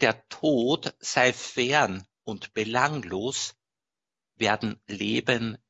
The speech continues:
verdorben und faul. Man führt ein besseres Leben, wenn man ein Rendezvous mit dem Tod ausgemacht hat. Nicht nur die Liebe kann tiefer,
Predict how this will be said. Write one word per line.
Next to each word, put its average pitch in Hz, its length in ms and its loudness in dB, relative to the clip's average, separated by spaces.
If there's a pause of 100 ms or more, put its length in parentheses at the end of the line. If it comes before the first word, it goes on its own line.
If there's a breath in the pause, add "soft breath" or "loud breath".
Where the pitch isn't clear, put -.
verdorben 101 960 -2 (340)
und 92 240 -14
faul. 95 560 0 (1600 loud breath)
Man 143 260 6
führt 214 420 2
ein 185 280 4
besseres 170 760 0
Leben, 104 520 -4 (340)
wenn 127 240 -2
man 120 420 0
ein 113 300 -6 (100)
Rendezvous 120 920 0 (240)
mit 120 320 -6
dem 101 240 0
Tod 107 480 0
ausgemacht 85 800 0
hat. - 180 -6 (1600 loud breath)
Nicht 147 420 2
nur 135 160 8
die 117 180 2
Liebe 123 540 2
kann 110 460 -2
tiefer, 131 760 -4